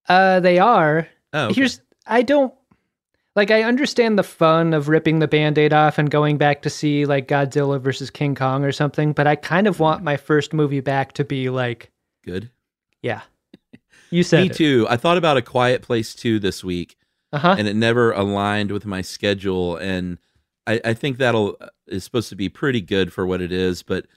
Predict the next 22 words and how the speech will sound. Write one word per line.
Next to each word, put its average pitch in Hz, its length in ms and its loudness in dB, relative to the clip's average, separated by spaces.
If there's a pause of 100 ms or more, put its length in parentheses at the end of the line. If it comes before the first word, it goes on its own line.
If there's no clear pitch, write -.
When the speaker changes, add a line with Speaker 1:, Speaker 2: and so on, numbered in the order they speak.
(140)
Speaker 2:
I'm 123 60 -20
kinda 180 220 -8
with 95 160 -6
you. 87 200 -4
I 92 40 -4
want 120 220 -6
it 87 80 -12
to - 80 -20
be 85 240 -10
a 82 80 -14
great 80 280 -10
movie. 80 420 -12 (320)
Speaker 1:
Yeah. 131 460 -6 (960)
Yeah. 180 400 4 (840)
I 165 40 -18
do 190 160 -4
too. 175 520 0
And, 160 320 0
uh, 160 280 4
I'm, 156 260 0 (1040)
I'm 196 160 4
not, 240 300 2